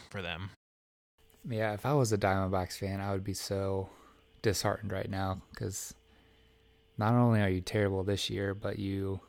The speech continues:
Speaker 2: in the course of the past couple of years, traded a lot of your
Speaker 1: Yeah, they s-,
Speaker 2: upper end
Speaker 1: they s-,
Speaker 2: prospects.
Speaker 1: they sold the farm.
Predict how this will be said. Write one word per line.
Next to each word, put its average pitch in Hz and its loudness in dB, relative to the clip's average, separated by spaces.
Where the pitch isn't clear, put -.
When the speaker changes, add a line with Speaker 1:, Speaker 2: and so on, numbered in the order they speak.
Speaker 2:
in 107 -2
the 98 0
course 107 -2
of 101 -6
the 113 -4
past 101 -2
couple 101 -4
of 98 -2
years, 95 -2
traded 101 0
a 95 0
lot 98 2
of 95 -4
your 101 -4
Speaker 1:
Yeah, 110 -6
they 151 -4
s-, 135 4
Speaker 2:
upper 104 0
end 98 0
Speaker 1:
they 156 2
s-, 165 2
Speaker 2:
prospects. 98 2
Speaker 1:
they 143 -2
sold 113 0
the 98 -6
farm. 95 -4